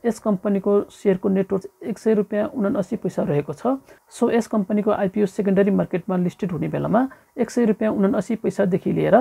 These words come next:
तिन सय रुपियाँसम्म हुनेछ। हस्त साथीहरू,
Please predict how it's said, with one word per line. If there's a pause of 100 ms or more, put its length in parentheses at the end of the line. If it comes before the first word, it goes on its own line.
(260)
तिन
सय
रुपियाँसम्म
हुनेछ। (560)
हस्त
साथीहरू,